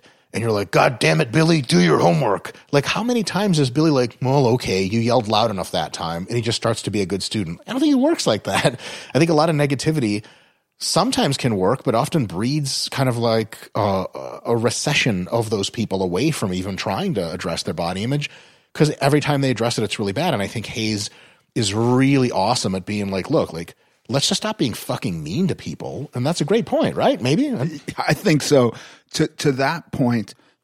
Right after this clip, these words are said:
Speaker 2: I think we've, as a society, gotten really good at, like, not demeaning people over immutable characteristics. And then there's this kind of line with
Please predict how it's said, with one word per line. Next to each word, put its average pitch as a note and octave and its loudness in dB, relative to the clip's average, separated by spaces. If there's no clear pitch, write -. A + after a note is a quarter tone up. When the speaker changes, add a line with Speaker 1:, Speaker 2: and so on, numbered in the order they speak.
Speaker 2:
I C#3 4
think C#3 2
we've, A#2+ 2
as A#2 -2
a G#2+ -6
society, A#2 0
gotten A2+ -2
really D#3 2
good A#2+ 2
at, G2+ -2
like, A2 -4
not A#2 0
demeaning B2+ 4
people A#2+ -2
over A2 -2
immutable B2+ 0
characteristics. G#2 -6
And C3+ 2
then D#3 4
there's D3+ 2
this B2+ -4
kind C#3+ 2
of A#2+ -6
line B2 0
with A2+ 0